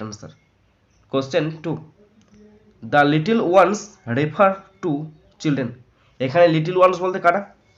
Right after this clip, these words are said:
শিশুরা। Option D is the right answer। Question three, no more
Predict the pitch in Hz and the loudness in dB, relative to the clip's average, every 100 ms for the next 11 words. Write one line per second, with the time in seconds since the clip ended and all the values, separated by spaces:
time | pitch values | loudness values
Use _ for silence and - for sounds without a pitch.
0 | - 156 156 131 104 - - - 156 123 | -8 -6 -2 -4 -6 -8 -6 -4 -4 -4
1 | 131 123 147 165 131 - - 120 120 113 | -4 -6 -6 -6 -8 -10 -8 -6 -4 -6
2 | 101 - - _ _ _ _ _ _ _ | -10 -14 -20 _ _ _ _ _ _ _
3 | _ 131 127 175 156 160 151 - - _ | _ -8 -4 -4 -4 -6 -12 -12 -18 _
4 | _ _ _ - _ _ 123 135 175 220 | _ _ _ -20 _ _ -2 2 4 4
5 | 233 | 4